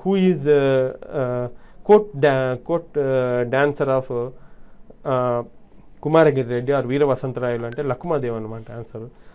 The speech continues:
అలాంటి కో-, trick questions వేయాలనుకుంటే ఇక్కడ నుంచి వేయచ్చు. ఇంకోటి, ఆ, కుమారగిరి Reddy తర్వాత పెదకోమటి వేమారెడ్డి వచ్చారు. ఆయన కోర్టులో శ్రీనాథ కవిసార్వభౌములు ఉన్నారనమాట.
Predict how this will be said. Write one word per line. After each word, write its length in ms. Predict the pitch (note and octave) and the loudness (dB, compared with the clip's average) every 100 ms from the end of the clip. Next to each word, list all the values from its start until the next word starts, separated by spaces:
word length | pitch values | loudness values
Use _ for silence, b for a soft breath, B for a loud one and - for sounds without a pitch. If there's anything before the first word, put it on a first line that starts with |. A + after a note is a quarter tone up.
| b - | b -4
అలాంటి 320 | C3 C#3 C#3 | -2 -2 -4
కో-, 240 | C3+ D3 | -2 -2
trick 280 | C3 - A3 | -2 -6 -2
questions 360 | G#3 - G3 F3+ | -2 -2 -6 -4
వేయాలనుకుంటే 920 | E3 D#3+ D#3+ D3+ D#3 D#3 E3+ G3+ - - | -2 0 -2 -4 -8 -6 -4 -6 -10 -14
ఇక్కడ 240 | C#3+ C#3 | -8 -6
నుంచి 220 | B2+ C3+ | -4 -6
వేయచ్చు. 440 | C3 B2 B2+ - E3 B B B C#3+ | -6 -6 -6 -10 -14 B B B -12
ఇంకోటి, 560 | D#3 F#3 D3 B2+ C3+ b b - - | -4 -2 -2 -6 -8 b b -20 -12
ఆ, 400 | - C3+ C3+ C3+ C3 | -4 0 0 0 -2
కుమారగిరి 480 | D#3+ F3 F3 E3 D3+ | -2 -2 -2 -4 -4
Reddy 220 | D3 C#3+ | -4 -4
తర్వాత 680 | C#3+ C3+ C3+ C3 C3 A#2+ C3+ b b b - | -4 -2 -2 -2 -4 -4 -8 b b b -4
పెదకోమటి 480 | D3 E3 F#3 E3 | -2 0 -2 0
వేమారెడ్డి 440 | D3+ C#3+ C#3+ C3 C3 | 0 0 0 -2 -4
వచ్చారు. 380 | C3 B2+ C3 D#3 | -4 -6 -6 -2
ఆయన 240 | D3 D#3+ | 0 0
కోర్టులో 580 | D#3+ E3+ E3 F#3+ E3 D#3+ | 0 -2 -4 -2 0 0
శ్రీనాథ 440 | D#3+ F3 F3 F3+ | -2 -6 -4 -4
కవిసార్వభౌములు 880 | E3+ C#3+ C#3 D#3 C#3+ A#2 A2 B2+ A2+ | -4 -4 -4 -4 -4 -6 -8 -10 -10
ఉన్నారనమాట. 640 | A2 A2+ A2 G#2+ G#2+ G#2 | -12 -12 -12 -14 -16 -16